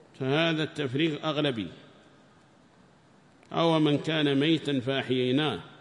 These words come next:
هذا ما فارقت روحه جسده، وإنما ميت موتا معنويا، واستعمل معه هذا المخفف: "أو من كان ميتا".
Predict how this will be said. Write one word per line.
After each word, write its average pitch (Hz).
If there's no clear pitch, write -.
هذا 175
ما 196
فارقت 131
روحه 120
جسده، 104
وإنما 135
ميت 156
موتا 143
معنويا، 120
واستعمل 139
معه 143
هذا 143
المخفف: 120
"أو 147
من 131
كان 131
ميتا". 127